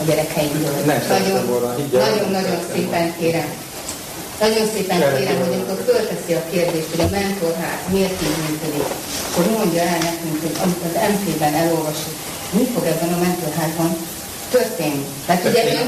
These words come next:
Speaker 2: amit
Speaker 1: ön
Speaker 2: egyelőre engem
Speaker 1: felkészült
Speaker 2: érdekel,
Speaker 1: erről.
Speaker 2: hogy miért kell bérelni, tehát a,
Speaker 1: De ne,
Speaker 2: a,
Speaker 1: ne
Speaker 2: a
Speaker 1: kérdezz,
Speaker 2: társ,
Speaker 1: nem,
Speaker 2: nem?
Speaker 1: mondjam, én meghallgattam önt, uram, mint nő tiszteljen meg, mint anya. Én is megtisztelem önt.
Speaker 2: Én.
Speaker 1: Megkérdezte a mentorház, aminek nem is értem a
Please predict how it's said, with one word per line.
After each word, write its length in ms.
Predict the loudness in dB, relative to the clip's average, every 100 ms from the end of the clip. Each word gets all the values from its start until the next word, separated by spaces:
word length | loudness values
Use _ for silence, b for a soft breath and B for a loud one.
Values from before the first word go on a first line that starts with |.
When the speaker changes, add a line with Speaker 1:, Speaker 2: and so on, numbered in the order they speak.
| 2
Speaker 2:
amit 220 | 2 2
Speaker 1:
ön 160 | 2 2
Speaker 2:
egyelőre 360 | 2 2 2 0
engem 80 | 0
Speaker 1:
felkészült 220 | 2 2 2
Speaker 2:
érdekel, 260 | 0 0
Speaker 1:
erről. 120 | 0 0
Speaker 2:
hogy 100 | 2
miért 200 | 0 0
kell 140 | 0 0 0
bérelni, 380 | 2 2 0 0
tehát 160 | 0 2
a, 40 | 2
Speaker 1:
De 80 | 2
ne, 80 | 2
Speaker 2:
a, 160 | 2 2
Speaker 1:
ne 80 | 2
Speaker 2:
a 60 | 2
Speaker 1:
kérdezz, 260 | 0 0 2
Speaker 2:
társ, 240 | 2 2 0 -2
Speaker 1:
nem, 120 | 0
Speaker 2:
nem? 160 | 2 2
Speaker 1:
mondjam, 220 | 0 -2 -2
én 60 | 0
meghallgattam 600 | 0 0 0 -2 -4 -4 -4
önt, 140 | -4 -4 0
uram, 260 | 2 2 0 -4 -10 -14 -6 0 2
mint 140 | 2 2
nő 100 | 2 0 -4
tiszteljen 560 | -6 -2 0 2 0 0
meg, 100 | 0 -2 -2
mint 160 | -2 0 2
anya. 200 | 2 0 -2 -10 -12 -8 -6 0 2
Én 80 | 2
is 60 | 0 -2
megtisztelem 540 | -4 -8 -4 -2 -2 -2
önt. 100 | -6 -6 -8 -6 -4 0 0
Speaker 2:
Én. 80 | 0 -4 -8 -6 -6 -6 0 2
Speaker 1:
Megkérdezte 680 | 2 2 2 2 0 0 2
a 60 | 2
mentorház, 520 | 2 2 2 2 0 2
aminek 240 | 2 2 0
nem 120 | 0
is 60 | 2 0
értem 200 | 0
a 40 | 0